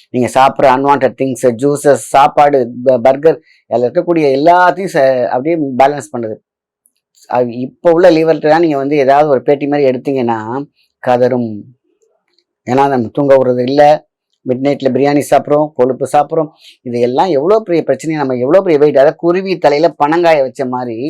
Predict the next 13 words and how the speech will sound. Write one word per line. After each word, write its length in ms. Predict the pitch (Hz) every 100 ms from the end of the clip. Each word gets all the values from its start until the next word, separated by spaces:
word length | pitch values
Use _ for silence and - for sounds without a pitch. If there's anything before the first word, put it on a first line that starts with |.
| 160 _ _ _
அதுக்கு 300 | 120 120 117
லோடு 260 | 131 175
அவ்வளோ 320 | 131 117 156 185
கொடுக்குறோம். 320 | 147 120 104 - _ _ _ _ _ _ _
So 200 | _ 143 131
இது 140 | 120
ரொம்ப, 180 | 117 123
ரொம்ப, 220 | 139 143
ரொம்ப, 220 | 143 143 147
ரொம்ப 320 | 147 170 160
முக்கியமான 580 | 127 123 135 139 151 165
ஒரு 180 | 131
தப்பு. 300 | 113 120 -